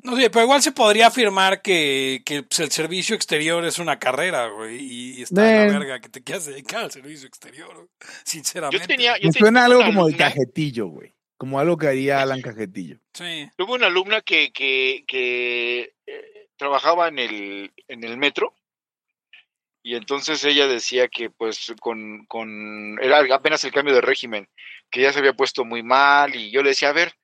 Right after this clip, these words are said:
Speaker 3: el pinche metro también está jodido desde hace mucho, ¿eh? Pinche metro pasa quién sabe cada cuánto tiempo", y, "No, no es cierto, pasa cada dos minutos". "Ay, por favor, señora, no mame, ¿qué pedo?". O sea,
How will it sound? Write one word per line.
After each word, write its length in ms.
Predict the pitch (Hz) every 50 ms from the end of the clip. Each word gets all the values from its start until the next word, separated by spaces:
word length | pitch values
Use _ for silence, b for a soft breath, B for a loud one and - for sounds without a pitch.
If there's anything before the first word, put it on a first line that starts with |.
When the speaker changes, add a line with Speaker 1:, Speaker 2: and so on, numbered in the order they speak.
| _ _ _ _ _ _ _ _ _ _
Speaker 3:
el 80 | _
pinche 280 | - 240 302 - - 294
metro 260 | 294 311 311 - 269 202
también 280 | - 139 151 190 202 190 _
está 200 | - - 175 151
jodido 460 | - - - 147 156 160 165 165 143 120
desde 140 | 113 120 139
hace 120 | - 139
mucho, 440 | 120 117 123 131 131 - - 101 101
¿eh? 260 | 113 143 202 240 - b b b b b _ _
Pinche 200 | _ - - 208 208
metro 260 | 185 185 - 196 165
pasa 220 | - 180 175 175 160
quién 120 | - 185
sabe 160 | 160 - 165 156
cada 260 | - 160 160 151 143
cuánto 320 | - 156 160 156 143 143
tiempo", 560 | - - 135 139 139 156 180 180 - 170 156 143
y, 100 | 127 - B B B B B
"No, 160 | - 143 160 175 202
no 120 | 196 202
es 80 | 196 -
cierto, 360 | - - 151 180 196 - 196
pasa 200 | - 180 - 185
cada 200 | - 185 180 185
dos 140 | 185 190 180
minutos". 340 | 185 180 185 180 180 170 - B B B -
"Ay, 140 | 131 147 160
por 200 | - 170 165 147
favor, 440 | - 151 139 135 139 135 143 165 -
señora, 540 | - 160 143 139 135 131 131 127 127 127
no 120 | 131 165 196
mame, 460 | 214 180 131 135 147 151 139 131 - _ _ _ _ _ _ _ _ _ -
¿qué 120 | - 156 -
pedo?". 360 | - - 156 170 190 196 180
O 80 | 160 151
sea, 300 | 143 156 151 151 147 135